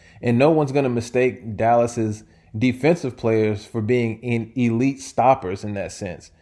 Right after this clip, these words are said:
They're good defenders. They're try-hard guys. They're guys that can get out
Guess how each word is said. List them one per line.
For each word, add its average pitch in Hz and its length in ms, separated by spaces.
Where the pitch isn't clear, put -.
They're 131 180
good 131 300
defenders. 135 520
They're 110 160
try-hard 123 580
guys. 117 380
They're 107 120
guys 107 340
that 104 180
can 117 300
get 110 140
out 110 360